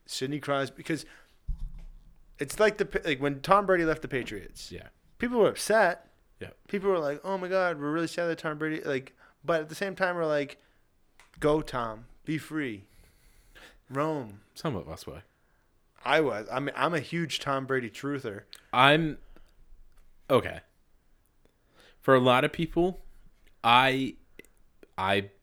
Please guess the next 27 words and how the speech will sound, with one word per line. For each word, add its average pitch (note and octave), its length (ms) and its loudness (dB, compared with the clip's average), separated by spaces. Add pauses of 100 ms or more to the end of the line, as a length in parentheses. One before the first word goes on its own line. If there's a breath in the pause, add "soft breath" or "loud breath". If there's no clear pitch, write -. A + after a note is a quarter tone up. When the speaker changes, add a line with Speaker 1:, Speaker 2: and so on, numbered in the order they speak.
(120)
Speaker 2:
am G2 220 0
a F#2+ 60 -2
Tom A2+ 360 -2
Brady A#2+ 260 2
truther E2+ 540 -6 (420 soft breath)
in G2+ 140 -4
the F#2+ 60 -6
sense F#2+ 420 -4
that F2 460 -2 (280)
he G#2+ 280 0
is G#2 260 2
the F#2+ 80 -4
goat. E2+ 380 -4
Like, F#2+ 240 -4
there's F#2+ 260 -2
no G2 220 0
one G2 220 -2
that's F#2+ 360 -6
ever G#2 240 4
going G2+ 240 -2
to F2+ 80 -4
be F2+ 160 -8
better. E2 480 -8 (880 soft breath)
In A2+ 140 4
the G2+ 80 -4
sense A#2+ 340 0
of G2+ 480 -2